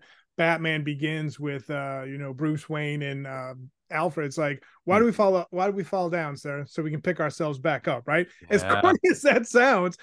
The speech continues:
Speaker 1: that's
Speaker 2: Yeah.
Speaker 1: when it comes to parenting. Like, you, you need to do that. And I, yeah, you just want that. And it's funny, like, I'm the third of three kids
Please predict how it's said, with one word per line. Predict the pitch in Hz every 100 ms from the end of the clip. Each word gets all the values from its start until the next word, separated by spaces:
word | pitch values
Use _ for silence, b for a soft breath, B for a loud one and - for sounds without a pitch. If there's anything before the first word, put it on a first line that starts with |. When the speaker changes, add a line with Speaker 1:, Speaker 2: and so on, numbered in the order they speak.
| B 180
Speaker 1:
that's | 190 208 254
Speaker 2:
Yeah. |
Speaker 1:
when | 233
it | 220
comes | 220 208
to | 202
parenting. | 196 226
Like, | 170 143
you, | 165 165
you | 165
need | 165 185 180
to |
do | 156 175
that. | 180 151 131 b b b _ _
And | 185 175
I, | 165 170 -
yeah, | 180 147
you | 156
just | 160 180
want | 147 160 160
that. | 156 151
And | 165
it's | 151
funny, | - 175
like, | 151 139
I'm | 165 190
the | 180
third | - 180 170 165 151 - _ _ _
of | - 143
three | 127 160 165 151
kids | 165 160 156 143